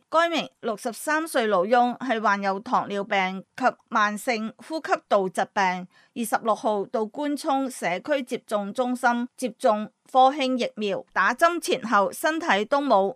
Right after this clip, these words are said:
唔舒服，但二十七號因嚴重不適到伊利沙伯醫院急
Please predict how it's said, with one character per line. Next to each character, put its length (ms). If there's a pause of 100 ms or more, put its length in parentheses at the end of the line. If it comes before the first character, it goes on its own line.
(100)
唔 80
舒 240
服， 260 (140)
但 220
二 60
十 280
七 80 (100)
號 440
因 120 (200)
嚴 280
重 340
不 100
適 300
到 180
伊 180
利 180
沙 220
伯 220
醫 240
院 340
急 80